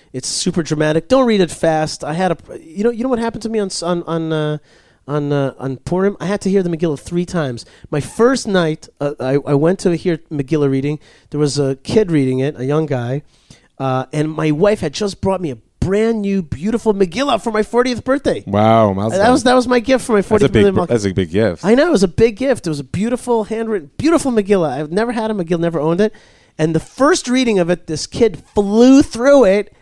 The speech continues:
Speaker 1: and I'm like, Dude, "What is the point? Didn't we come here to enjoy this reading?" I was, I was upset,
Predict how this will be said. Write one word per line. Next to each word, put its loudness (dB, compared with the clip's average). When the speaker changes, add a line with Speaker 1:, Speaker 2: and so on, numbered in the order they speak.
Speaker 1:
and 0
I'm 0
like, -2
Dude, 4
"What 2
is 0
the -2
point? -2
Didn't -4
we 0
come -6
here 0
to -4
enjoy 0
this -4
reading?" -2
I -8
was, -10
I -4
was -2
upset, -6